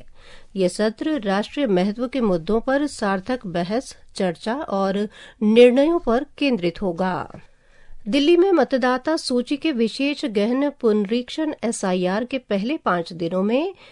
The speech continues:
एक करोड़ पैंतालीस लाख वोटरों में से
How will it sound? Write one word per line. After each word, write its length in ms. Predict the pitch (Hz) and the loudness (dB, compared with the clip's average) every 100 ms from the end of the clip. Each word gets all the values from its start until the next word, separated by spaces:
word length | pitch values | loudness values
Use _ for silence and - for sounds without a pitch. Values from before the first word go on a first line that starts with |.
| - _ - | -20 _ -2
एक 220 | 247 277 | -2 0
करोड़ 360 | - 196 220 269 | -2 0 2 0
पैंतालीस 680 | 247 202 190 190 220 285 - | 0 -2 0 -2 -4 -6 -4
लाख 280 | 196 185 196 | -2 -2 -4
वोटरों 380 | 170 180 - 247 | -6 -6 -2 0
में 140 | 262 | 0
से 200 | 254 285 | -2 -6